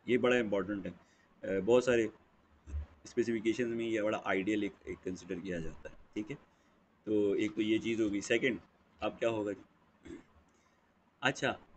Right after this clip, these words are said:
turn on time हो गया, turn off time हो गया। इसके बाद एक बड़ी चीज़ है कि, अ, can you control the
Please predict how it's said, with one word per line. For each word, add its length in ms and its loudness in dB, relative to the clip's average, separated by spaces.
turn 320 4
on 80 -2
time 220 0
हो 100 -2
गया, 160 -2
turn 400 -2
off 140 -8
time 200 -2
हो 80 -6
गया। 160 -8
इसके 260 -4
बाद 360 0
एक 100 -2
बड़ी 180 -6
चीज़ 380 -4
है 100 0
कि, 440 0
अ, 460 -2
can 180 2
you 160 -4
control 360 0
the 200 -2